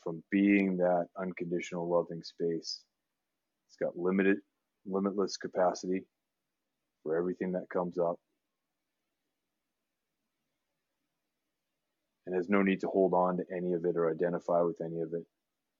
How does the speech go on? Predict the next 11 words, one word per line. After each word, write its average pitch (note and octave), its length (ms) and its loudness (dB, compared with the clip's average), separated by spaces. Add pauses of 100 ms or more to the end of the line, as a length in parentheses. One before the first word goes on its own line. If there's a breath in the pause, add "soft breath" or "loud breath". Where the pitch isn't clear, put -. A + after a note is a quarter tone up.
(4000)
And E2 100 -8
we E2+ 100 -4
use F2+ 200 -2
that F2 200 4
mindfulness F2+ 640 0
skill F2+ 260 0
set E2+ 260 -4
to F2+ 100 -6
watch F2 400 4
when E2+ 180 -6
we D#2+ 180 -4